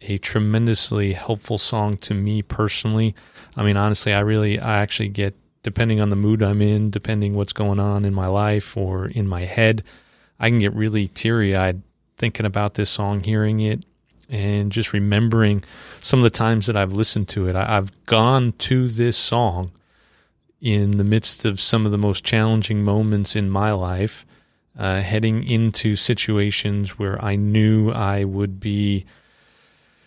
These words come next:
asked to do the impossible, try to be as good as possible, be as behaved as possible, try and hold it together as much as possible while being under attack,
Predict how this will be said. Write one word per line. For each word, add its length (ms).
asked 300
to 80
do 120
the 140
impossible, 720
try 240
to 100
be 500
as 300
good 380
as 140
possible, 540
be 180
as 140
behaved 520
as 140
possible, 540
try 240
and 100
hold 240
it 80
together 640
as 300
much 320
as 300
possible 760
while 480
being 460
under 320
attack, 640